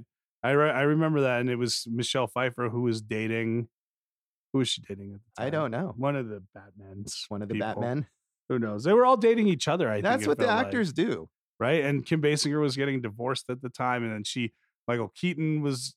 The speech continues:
Speaker 1: interested in her, but then she started dating the producer and, like, blah, blah, blah.
Speaker 2: Those celebrities.
Speaker 1: There's a whole s-, weird story. Did you know Kim Basinger bought a town in, uh, Georgia with her brother, and then they got, like,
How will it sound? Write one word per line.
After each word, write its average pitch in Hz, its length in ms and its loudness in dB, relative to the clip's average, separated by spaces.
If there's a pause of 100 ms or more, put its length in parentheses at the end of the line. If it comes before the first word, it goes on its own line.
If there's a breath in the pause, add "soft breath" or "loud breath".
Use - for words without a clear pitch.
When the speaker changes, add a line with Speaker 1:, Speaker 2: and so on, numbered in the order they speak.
Speaker 1:
interested 139 440 -4
in 131 120 -2
her, 135 220 0
but 117 140 -6
then 107 140 -6
she 110 240 -6
started 110 400 -6
dating 101 320 -8
the 98 80 -10
producer 170 720 0
and, 110 180 -4
like, 101 200 -10 (540)
blah, 120 160 0
blah, 104 200 -4
blah. 180 440 4
Speaker 2:
Those 139 160 -4
celebrities. 104 680 -4 (160)
Speaker 1:
There's 269 160 4
a 311 80 6
whole 196 160 6
s-, - 240 0 (100)
weird 139 480 2
story. 175 240 2
Did 220 140 4
you 269 40 4
know 302 120 4
Kim 196 260 0
Basinger 120 440 0
bought 117 240 -2
a - 40 0
town 117 460 -2
in, 120 160 0
uh, 110 200 0
Georgia 131 600 0 (400)
with 131 120 -2
her 135 120 2
brother, 120 400 0
and 127 220 -6
then 131 160 -6
they 127 160 -6
got, 120 200 -8
like, 117 200 -12